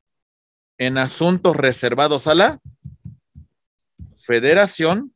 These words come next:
pero aplica en asuntos donde intervenga alguna autoridad federal, pero aplica donde intervenga algún servidor público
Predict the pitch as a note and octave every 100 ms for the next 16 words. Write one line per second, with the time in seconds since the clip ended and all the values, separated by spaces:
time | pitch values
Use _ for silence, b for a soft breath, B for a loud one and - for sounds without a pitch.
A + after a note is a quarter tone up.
0 | _ _ _ _ _ _ _ _ _ _
1 | _ F#3+ A3 G#3 F3 F3 F#3 F3 C#3 C#3
2 | C3 - E3+ F3+ D#3+ D3+ E3 E3 F3+ -
3 | C3+ B2+ B2 B2 C#3 D#3 D#3+ G3 A3 -
4 | - A2+ A#2 D3 D#3 C#3 A2+ A#2 A#2 C3
5 | D3 - _ _ - - - - - -
6 | C#3+ F3 F3+ D#3+ F3 B3+ - _ _ _
7 | - - _ _ E3 G3+ G#3+ - F3 F3
8 | F#3+ G3 _ B2 C3 B2 A#2 C3 D3 D#3+
9 | D#3 - A2+ A#2 C3 D#3 - B2+ A#2+ C#3
10 | C#3 C#3+ C#3+ D3 E3+ A#3+